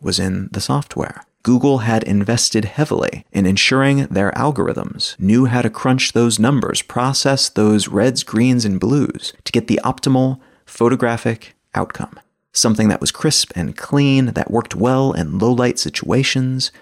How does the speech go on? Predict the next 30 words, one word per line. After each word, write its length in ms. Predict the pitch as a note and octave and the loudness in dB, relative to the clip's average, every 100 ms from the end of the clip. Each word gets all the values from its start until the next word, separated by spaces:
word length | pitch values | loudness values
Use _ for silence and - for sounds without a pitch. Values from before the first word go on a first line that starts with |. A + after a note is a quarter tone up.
| _ _ _ - | _ _ _ 0
and 100 | - | 0
that 100 | A3 | 2
provided 360 | A2 C3 D3 | 2 2 0
something 320 | - C#3 B2 | 0 0 0
close 320 | A2+ - C3 - | -2 0 0 0
to 100 | G#2 | 0
reality, 560 | G#2+ G#2 F2 - - | 2 2 -2 -4 -10
something 440 | - B2 C3+ C3+ C#2+ | -2 0 2 2 2
realistic, 920 | A#2+ C3 A#2 C3 - - - - - _ _ | 2 4 4 2 0 -4 -8 -14 -20 _ _
but 120 | G2 | -2
still 280 | - - C3+ | 0 2 0
viewable, 520 | G#2 A#2 B2+ F#2+ - - _ - | 2 2 2 0 -6 -12 _ -12
so 120 | - | -4
they 120 | F2+ | -2
could 200 | - - | -2 2
amp 200 | B2+ C3+ | 2 2
up 140 | C#3 - | 0 0
the 140 | G#2 | 0
light 260 | G#2 A#2+ - | 2 0 0
levels 380 | G#2+ A2 G#2+ | -2 0 -2
for 140 | - F2+ | -4 -4
photos 400 | - A2 G#2+ G#2+ | 0 2 2 0
taken 320 | G#2 - - | -2 -4 -6
in 100 | - | -8
the 80 | - | -4
dark, 480 | G#2 A#2+ A#2 - - | 0 0 -2 -8 -20
while 160 | - - | -8 -4
slightly 560 | - - C#3+ - C3 - | -2 0 2 2 2 2
amplifying 840 | B2 B2 A2+ - A#2 A#2 A#2 A#2+ - - | 2 0 -4 0 0 0 -2 -6 -10 -8
the 400 | - D2+ D2 | -6 -4 -6